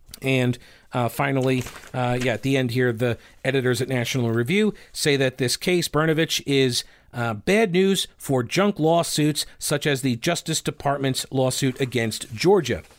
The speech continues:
which, by the way, you notice it was filed right before this ruling came out. And the speculation is among court watchers that the reason why was because they knew they were going to lose the case, but wanted to get in before the ruling,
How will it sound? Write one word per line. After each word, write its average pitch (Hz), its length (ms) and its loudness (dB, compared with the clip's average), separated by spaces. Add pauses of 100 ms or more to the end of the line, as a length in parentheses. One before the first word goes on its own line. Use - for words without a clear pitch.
(300)
which, 139 460 0
by 135 160 2
the 123 100 -2
way, 120 340 2 (220)
you 127 120 0
notice 127 400 2
it 139 160 -4
was 120 160 0
filed 135 720 0 (200)
right 131 380 -2
before 120 640 0 (400)
this 123 240 -2
ruling 123 320 2
came 104 220 -2
out. 80 280 -8 (320)
And 113 240 0
the 113 120 0
speculation 120 800 -2
is 123 340 2
among 117 340 0
court - 300 -2
watchers 156 520 0
that 117 180 -4
the 113 80 -4
reason 113 380 0
why 165 320 2
was 120 160 -2
because 120 260 -4
they 113 140 0
knew 123 120 2
they 117 120 2
were 117 120 0
going 113 260 0
to 101 140 -2
lose 175 360 2
the 180 80 -2
case, 151 360 -2 (340)
but 123 120 -2
wanted 135 320 2
to 131 80 -2
get 131 320 -2
in 131 320 0
before 131 720 4
the 117 360 0
ruling, 127 640 2